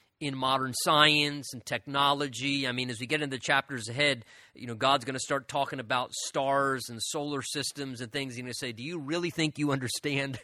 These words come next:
all these kind of things, uh, about my creation? I mean, we're so proud of ourselves, all that we've discovered in scientific, uh, you know, developments and so forth." Notice, here's Elihu in verse twenty,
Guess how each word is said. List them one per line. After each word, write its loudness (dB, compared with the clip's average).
all 4
these -4
kind 0
of -6
things, 0
uh, -4
about 0
my 2
creation? -2
I 0
mean, -4
we're -2
so -4
proud 0
of -4
ourselves, -4
all 0
that -10
we've -6
discovered -2
in -6
scientific, -4
uh, -4
you -10
know, -6
developments 0
and -14
so -6
forth." -6
Notice, 2
here's 2
Elihu 4
in -4
verse -2
twenty, -4